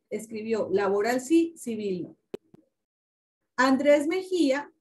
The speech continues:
es, el estudia-, es un estudiante de la maestría en educación, no tiene disponible cevelac,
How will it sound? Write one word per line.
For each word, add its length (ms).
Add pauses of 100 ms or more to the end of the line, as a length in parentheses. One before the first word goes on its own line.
(220)
es, 160
el 140
estudia-, 600
es 160
un 160
estudiante 680
de 80
la 100
maestría 540
en 80
educación, 840
no 360
tiene 320
disponible 560
cevelac, 600